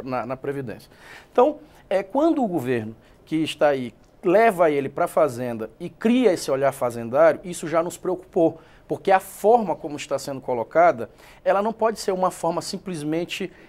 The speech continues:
é, de forma pronta. Exemplo, você não pode imaginar, é, um Brasil como o nosso, de dimensões continentais, nós temos aí duzentos milhões de habitantes,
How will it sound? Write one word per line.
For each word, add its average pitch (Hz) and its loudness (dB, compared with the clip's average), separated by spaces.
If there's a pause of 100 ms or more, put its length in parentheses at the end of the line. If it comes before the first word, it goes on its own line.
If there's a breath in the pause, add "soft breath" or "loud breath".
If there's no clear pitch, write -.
(140 loud breath)
é, 165 4 (200)
de 151 -6
forma 196 0
pronta. 185 -2 (360 loud breath)
Exemplo, 139 -2 (260 soft breath)
você 214 -2
não 359 -8
pode 311 0
imaginar, 160 0 (200 soft breath)
é, 160 2
um 165 -4
Brasil 165 0
como 165 -4
o 170 -2
nosso, 151 0
de 147 -10
dimensões 151 -6
continentais, 160 -2
nós 165 -8
temos 151 -6
aí 143 0
duzentos 139 -6
milhões 143 -4
de 131 0
habitantes, 131 -4